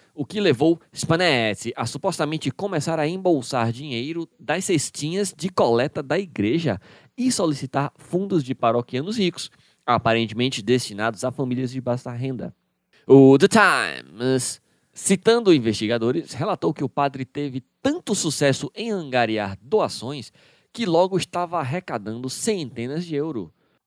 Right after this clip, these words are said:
O padre inicialmente alegou que o dinheiro desaparecido tinha ido para famílias necessitadas, mas depois admitiu que sofria de dependência química. É, e é basicamente isso. Ele vai ser investigado, vai ter que devolver o dinheiro.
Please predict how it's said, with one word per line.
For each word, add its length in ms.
O 80
padre 340
inicialmente 500
alegou 320
que 120
o 60
dinheiro 280
desaparecido 540
tinha 160
ido 80
para 160
famílias 340
necessitadas, 560
mas 240
depois 400
admitiu 500
que 140
sofria 560
de 120
dependência 840
química. 560
É, 580
e 40
é 100
basicamente 680
isso. 200
Ele 240
vai 360
ser 540
investigado, 1300
vai 480
ter 80
que 280
devolver 360
o 40
dinheiro. 720